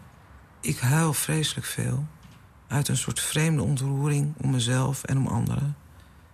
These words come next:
Ik heb een grote connectie met kinderen gekregen en zij met mij. Ik kijk iedereen in de ogen. Ik glimlach naar vreemden. Zij glimlachen terug. Ik zeg wat ik wil zeggen. Ik kan opeens ontzettend goed met mensen overweg.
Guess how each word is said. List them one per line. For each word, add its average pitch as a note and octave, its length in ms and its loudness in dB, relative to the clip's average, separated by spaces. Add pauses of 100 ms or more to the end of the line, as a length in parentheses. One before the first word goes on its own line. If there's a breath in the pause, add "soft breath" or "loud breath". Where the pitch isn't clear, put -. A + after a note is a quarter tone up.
(380 loud breath)
Ik - 120 -10
heb D3 120 -2
een C#3+ 60 0
grote F3 380 0
connectie D3+ 400 0
met C#3+ 140 -2
kinderen C#3+ 340 0
gekregen B2 520 -2
en C3+ 80 2
zij C#3 220 2
met C3 140 0
mij. B2+ 400 0 (580 loud breath)
Ik - 140 -16
kijk D3+ 260 0
iedereen E3+ 380 2
in D3+ 140 2
de C#3+ 100 0
ogen. C3+ 500 -2 (600 loud breath)
Ik - 180 -4
glimlach D#3 560 2
naar C#3 120 0
vreemden. C3+ 640 0 (260)
Zij - 180 -4
glimlachen C#3 540 0
terug. C#3+ 380 -4 (720)
Ik - 140 -12
zeg D3+ 180 0
wat C#3 120 0
ik C#3 80 -2
wil D3 160 0
zeggen. C3 460 -2 (960 loud breath)
Ik - 160 -6
kan D#3 180 2
opeens C#3 300 0
ontzettend D3 520 -2
goed - 240 -8
met C#3+ 100 2
mensen C#3+ 400 0
overweg. B2 560 -4